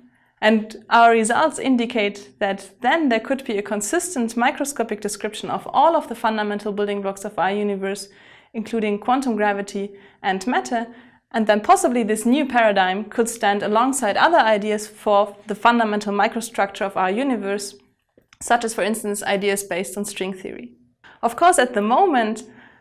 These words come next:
we are finding indications that such a paradigm could work, but we don't know for sure yet. But it's certainly really, really exciting to try to find out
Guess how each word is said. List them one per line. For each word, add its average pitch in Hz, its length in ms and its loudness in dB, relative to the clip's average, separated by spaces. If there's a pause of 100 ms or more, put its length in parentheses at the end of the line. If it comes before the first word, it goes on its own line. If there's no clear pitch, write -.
(280)
we 233 120 6
are 233 60 8
finding 233 340 2
indications 247 920 -2
that 254 180 -2
such 277 180 -2
a 262 40 -2
paradigm 254 840 0
could 220 160 0
work, 247 460 -4 (420)
but 226 140 4
we 262 80 4
don't 254 180 4
know 240 120 2
for 233 140 -2
sure 226 260 0
yet. 101 260 -4
But 220 120 2
it's 233 140 -2
certainly 277 600 -2
really, 277 300 2
really 226 240 0
exciting 302 580 -4
to - 80 -12
try 233 280 0
to 240 100 -4
find 196 280 -4
out 208 240 -2